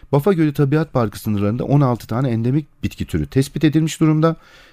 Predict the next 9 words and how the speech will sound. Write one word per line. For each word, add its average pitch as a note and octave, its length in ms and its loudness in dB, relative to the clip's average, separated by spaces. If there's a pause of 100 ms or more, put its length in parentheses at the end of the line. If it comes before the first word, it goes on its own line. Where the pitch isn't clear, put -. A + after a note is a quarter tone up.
Endemik F#3 360 0
türler G#2 340 2
ve F#2+ 60 2
tehlike A#2 420 0
kategorilerine F#2+ 720 2
göre A2 240 0
bunlar A#2+ 240 -2
sınıflandırılmış A2+ 800 -2
durumda. G#2 320 0